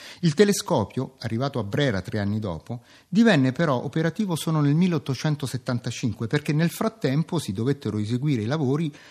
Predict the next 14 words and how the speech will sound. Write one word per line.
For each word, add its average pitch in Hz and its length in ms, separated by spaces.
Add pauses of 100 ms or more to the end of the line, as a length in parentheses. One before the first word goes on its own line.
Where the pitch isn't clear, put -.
per 151 320
edificare 147 720
sui 95 240
tetti 160 320
dell'osservatorio 151 880
la 110 120
grande 165 420
cupola 98 400
cilindrica 95 760 (240)
necessaria 113 580
a - 60
contenere 143 520
lo 113 100
strumento. 92 500